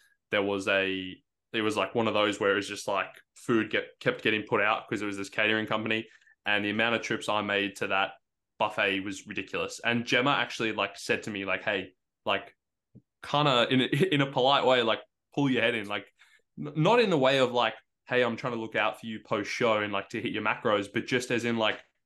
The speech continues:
"Dude, like, it's weird the amount you are going up to this food table." And, like, looking back, it completely was. And I remember holding myself accountable to take my, my photos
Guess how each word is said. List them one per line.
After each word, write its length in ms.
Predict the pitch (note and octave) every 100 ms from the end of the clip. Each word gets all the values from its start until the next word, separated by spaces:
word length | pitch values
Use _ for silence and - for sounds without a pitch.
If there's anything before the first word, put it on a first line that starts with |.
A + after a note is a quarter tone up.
| _ _ _
"Dude, 300 | A#2+ F#2+ F2+ _ _ _ _ -
like, 180 | G#2 -
it's 200 | A2+ -
weird 480 | G2+ A2+ A#2 A2 A2
the 120 | G#2+
amount 540 | G2+ G2+ G2+ F#2+ -
you 220 | B2+ G#2
are 80 | G2
going 240 | G2 G2 F#2+
up 160 | F#2+
to 80 | -
this 180 | F#2+ F#2+
food 240 | G2+ G2
table." 320 | - F2+ E2+ D2
And, 120 | C#3
like, 200 | C3+ C3
looking 240 | F#3+ F#3 A#2
back, 240 | C3 -
it 80 | G#2+
completely 380 | A2 B2+ G#2+ A2
was. 280 | A#2 -
And 200 | E2 A2+ - - - - _
I 80 | A#2
remember 280 | B2 C#3+ C#3+
holding 320 | C3 C3+ B2+
myself 360 | A#2 A2+ A2
accountable 500 | A2 - A2 A2 G2+
to 100 | G2
take 320 | G2+ - A2 -
my, 520 | G2+ G2+ G2 F#2+ F#2 - -
my 140 | G2+
photos 720 | - A2+ G#2+ G2+ F#2+ - -